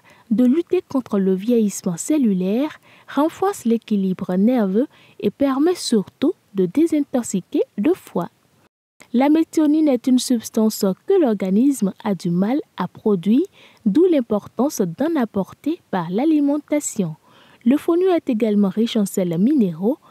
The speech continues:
et représente une alternative alimentaire pour les personnes allergiques au gluten, car il n'en contient absolument pas.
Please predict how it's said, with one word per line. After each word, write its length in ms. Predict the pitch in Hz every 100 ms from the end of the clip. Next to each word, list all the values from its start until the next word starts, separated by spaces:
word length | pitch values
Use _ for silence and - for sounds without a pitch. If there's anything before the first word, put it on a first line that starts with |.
| - -
et 100 | 208
représente 760 | 254 359 233 190 170 269 - - - _ _ _
une 240 | 220 202 - -
alternative 920 | 370 370 - 269 240 214 196 - 202 185 -
alimentaire 800 | 339 302 214 190 - 214 277 - 180 _ _ _
pour 100 | 403
les 160 | 349
personnes 680 | 269 254 247 - 214 269 247 -
allergiques 640 | - 208 196 175 165 190 - -
au 100 | 311
gluten, 540 | 220 185 202 240 226 - _ _ _
car 400 | 185 196 240 - _
il 180 | 196 185
n'en 140 | 202
contient 480 | 226 240 202 - 170 - -
absolument 640 | 339 - - 190 180 240
pas. 260 | - 190